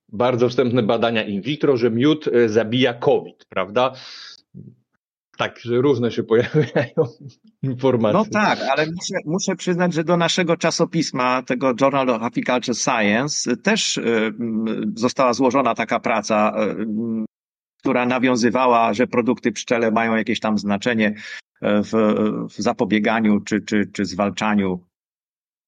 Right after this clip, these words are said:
Speaker 2: no może za duże powiedziane zwalczaniu, ale, ale w jakimś tam pomocne są przy tych, przy zakażeniu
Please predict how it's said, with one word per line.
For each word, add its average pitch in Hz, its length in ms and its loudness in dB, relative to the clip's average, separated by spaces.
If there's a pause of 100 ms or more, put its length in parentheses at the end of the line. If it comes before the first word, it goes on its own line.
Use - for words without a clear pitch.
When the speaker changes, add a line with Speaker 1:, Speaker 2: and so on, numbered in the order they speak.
(380)
Speaker 2:
no 104 60 0
może 110 220 0
za 110 140 0
duże 120 220 2
powiedziane 107 480 0
zwalczaniu, 110 600 0
ale, 92 260 0
ale 107 240 2
w 107 40 -4
jakimś 117 260 -2
tam 120 180 -2
pomocne 123 560 0
są 123 300 2 (400)
przy 113 560 0
tych, 113 260 -2 (220)
przy - 160 -4
zakażeniu 107 680 0